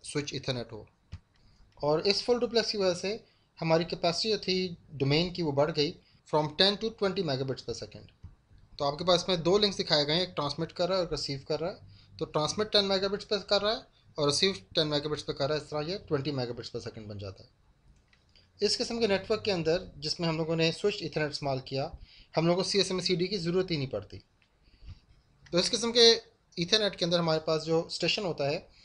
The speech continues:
वो कनेक्टेड होता है ब्रिज के साथ using full duplex connection,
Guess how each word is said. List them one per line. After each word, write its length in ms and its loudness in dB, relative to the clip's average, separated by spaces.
वो 100 2
कनेक्टेड 400 -2
होता 180 0
है 300 2
ब्रिज 260 2
के 100 -2
साथ 240 -2
using 500 0
full 160 4
duplex 260 4
connection, 380 0